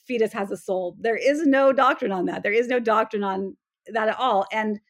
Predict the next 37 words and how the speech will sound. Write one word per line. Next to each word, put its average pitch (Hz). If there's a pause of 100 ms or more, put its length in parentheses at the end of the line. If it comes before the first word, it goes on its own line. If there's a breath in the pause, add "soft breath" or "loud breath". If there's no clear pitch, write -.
(260)
so 247
I 233
see 311
no 269
difference. 220 (280)
And, 226
and 247
I 240
can 233
tell 254
from 240
my 220
own, 165 (160)
I 220
can 226
only 262
say 214
from 202
my 196
own 233
experience 190
when 190
I 247
felt 196 (340)
like, 190
uh, 190 (880)
I 214
could 208
feel 196
a 170
soul 185
during 180
my 180
pregnancies. 170
And 196
it 180
was 226